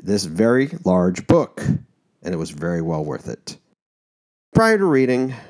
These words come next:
my knowledge of Robert Oppenheimer came down to something like father of the atomic bomb. That was about it.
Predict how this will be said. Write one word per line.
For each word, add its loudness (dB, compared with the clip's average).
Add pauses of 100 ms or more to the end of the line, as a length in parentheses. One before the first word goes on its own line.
(180)
my 0
knowledge 2
of -2
Robert 0
Oppenheimer 0 (460)
came 4
down 4
to 0
something 2
like 2
father 2
of 0
the 4
atomic -2
bomb. 2 (1200)
That 2
was -6
about -12
it. -18